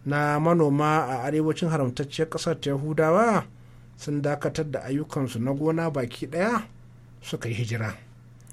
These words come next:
Kamar yadda suka tilasta wa Falasɗinawa da dama yin hijira da ƙauracewa gonakinsu. Bincike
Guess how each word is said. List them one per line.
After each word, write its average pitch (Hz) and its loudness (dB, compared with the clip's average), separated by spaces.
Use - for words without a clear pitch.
Kamar 110 -2
yadda 143 2
suka - -6
tilasta 139 -2
wa 175 2
Falasɗinawa 175 0
da 147 0
dama 180 0
yin 175 2
hijira 131 -2
da 120 -6
ƙauracewa 151 0
gonakinsu. 117 -2
Bincike 226 8